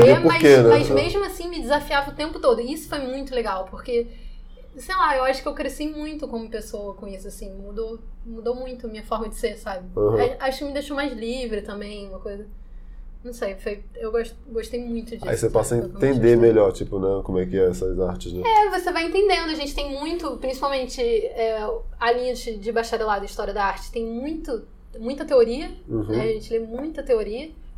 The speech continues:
Speaker 2: e aí você vai entendendo, assim, o caminho, é, da história <laughs> que, pra chegar naquilo ali,
Speaker 1: Uhum.
Speaker 2: entendeu? E por que que tem,
Speaker 1: E,
Speaker 2: tem um
Speaker 1: e,
Speaker 2: sentido.
Speaker 1: e vem cá, tipo assim, hoje em dia você vê arte,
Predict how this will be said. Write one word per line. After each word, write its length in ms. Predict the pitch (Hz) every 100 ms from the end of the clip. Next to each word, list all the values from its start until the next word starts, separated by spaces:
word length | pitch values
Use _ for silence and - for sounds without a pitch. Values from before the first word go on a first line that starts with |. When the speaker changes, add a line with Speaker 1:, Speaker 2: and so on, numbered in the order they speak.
| -
Speaker 2:
e 40 |
aí 60 | 349
você 100 | 359
vai 120 | 359
entendendo, 540 | 359 415 453 392 349 302
assim, 360 | 294 269 247
o 140 | 220 233
caminho, 760 | - 311 294 311 392 320 202 - - - - - -
é, 460 | - 220 214 208 202
da 240 | 202 233
história 560 | 349 - 277 254 320 269 - -
<laughs> 160 | -
que, 160 | - 233
pra 220 | - 247
chegar 260 | 240 262 262
naquilo 220 | 269 277
ali, 340 | 302 277 269 -
Speaker 1:
Uhum. 120 | 117
Speaker 2:
entendeu? 300 | - 226 220
E 60 | 202
por 200 | - 220
que 160 | - 226
que 240 | 254 240 - - - - - - -
tem, 140 | - 262
Speaker 1:
E, 80 | 240
Speaker 2:
tem 140 | 269
um 40 | 294
Speaker 1:
e, 40 |
Speaker 2:
sentido. 560 | 320 330 320 285 233 190 -
Speaker 1:
e 80 | 226
vem 160 | 214
cá, 160 | 202 135
tipo 180 | 131 143
assim, 400 | 143 117 - - -
hoje 260 | 151 185 185
em 40 |
dia 220 | 160 156 185
você 400 | 175 90 - 147
vê 280 | 131 156 -
arte, 580 | 117 160 127 - 90